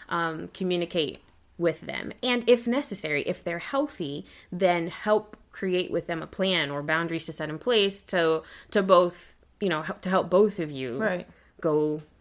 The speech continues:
Speaker 1: go further.
Speaker 2: Right.
Speaker 1: Be understanding, but also be firm in explaining why they shouldn't be jealous. Try showing more affection to them,
Speaker 2: Mm-hmm.
Speaker 1: you know, to calm their fears about it. But I don't know if everyone's gonna like my last tip, but my last tip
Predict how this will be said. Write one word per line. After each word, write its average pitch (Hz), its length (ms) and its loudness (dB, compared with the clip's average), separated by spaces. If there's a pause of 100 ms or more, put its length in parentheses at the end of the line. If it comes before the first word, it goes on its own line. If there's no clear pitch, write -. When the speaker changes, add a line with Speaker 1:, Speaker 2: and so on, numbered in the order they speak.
(140)
Speaker 1:
go 147 140 -6
further. 156 640 -6 (360)
Speaker 2:
Right. 165 280 -4 (200)
Speaker 1:
Be 175 140 2
understanding, 180 840 -2
but 175 100 0
also 196 260 -2
be 202 140 -2
firm 165 320 -4
in 156 100 -4
explaining 147 500 -6
why 135 460 -6 (220)
they 139 100 -4
shouldn't 220 420 2
be 151 120 -8
jealous. 143 500 -8 (260)
Try 208 180 0
showing 196 340 -2
more 175 100 0
affection 165 720 -4 (200)
to 226 120 -6
them, 240 300 -2 (140)
Speaker 2:
Mm-hmm. 202 260 0
Speaker 1:
you 226 60 0
know, 208 160 -2
to 220 120 -6
calm 180 440 2
their 170 240 0
fears 165 420 -2
about 139 340 -4
it. 160 240 -2 (380)
But 156 500 2
I 170 60 -4
don't 175 140 0
know 180 100 2
if 175 80 0
everyone's 175 300 2
gonna 160 200 -4
like 151 240 -2
my 151 140 -4
last 151 380 -4
tip, 151 320 -8
but 151 320 -10
my 160 140 -6
last 170 340 -4
tip 160 200 -4